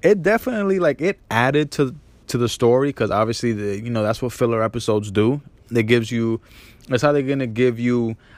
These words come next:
um, some, some more information on what happened previously, or it's gonna give you more insight on what we can expect for the future. And I think that's, that's basically what it did. It did the latter. Um, so basically,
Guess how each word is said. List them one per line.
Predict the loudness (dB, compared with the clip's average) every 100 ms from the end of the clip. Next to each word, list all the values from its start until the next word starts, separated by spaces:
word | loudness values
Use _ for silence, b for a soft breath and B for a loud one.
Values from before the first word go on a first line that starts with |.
| -4
um, | 0 2 0 -2 -4 -6
some, | -4 -2 -4 -6
some | -2 -2
more | 0 -2
information | -2 -2 -2 -2 -2
on | -2 -2
what | 0
happened | -2 -4 0
previously, | 2 2 2 -2 -2 -2 0
or | 2 2 2 0 B B -2
it's | 0
gonna | 0 0
give | 0
you | 0 0
more | 2 2
insight | 0 -2 0 0 0
on | 0 -2 0
what | 0
we | 0
can | -2 -4
expect | -4 -2 -2
for | -4
the | -6
future. | -2 -4 -2 -4 -6 B B B
And | -2 -2 0
I | -2
think | 0 -2 2
that's, | 0 -2 0
that's | 0 2
basically | 0 0 -2 0
what | 2 0
it |
did. | 0 0 0
It |
did | -2 -4
the |
latter. | -4 -2 -4 -6 -10 B B B -12 -8
Um, | -4 -4 -6 -10 -14 -20 -20 -20 -20 -20 -20 -20 -18 -18 -18 -12
so | -2 0
basically, | 2 2 0 -2 0 0 -2